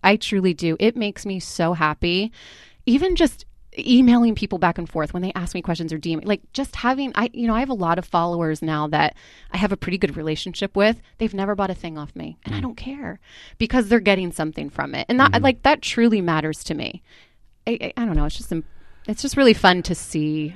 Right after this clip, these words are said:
Speaker 1: um, how it's progressing and to really focus on being authentic and not just, "How do I grow so fast? I just need to grow fast."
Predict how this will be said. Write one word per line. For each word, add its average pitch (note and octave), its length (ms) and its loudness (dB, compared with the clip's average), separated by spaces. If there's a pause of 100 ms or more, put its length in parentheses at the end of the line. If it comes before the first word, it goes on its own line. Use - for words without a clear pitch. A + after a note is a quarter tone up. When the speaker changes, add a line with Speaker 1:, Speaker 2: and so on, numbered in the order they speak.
Speaker 1:
um, D#3+ 420 -4
how E3 200 -2
it's E3 100 -8
progressing D3+ 640 -4
and F3+ 260 -2
to F#3 140 -2
really F3 500 0 (360)
focus F3 420 0
on E3 160 -2
being D#3 200 -2
authentic D#3+ 720 -4
and E3 220 -4
not D#3 340 0 (300)
just, - 160 -6
"How G#3+ 120 2
do G3 80 2
I F#3 60 2
grow E3+ 160 -2
so - 140 -8
fast? - 320 -10
I F#3 40 -2
just D#3 140 -8
need G#3 100 -2
to - 60 -6
grow F3+ 160 0
fast." - 460 -6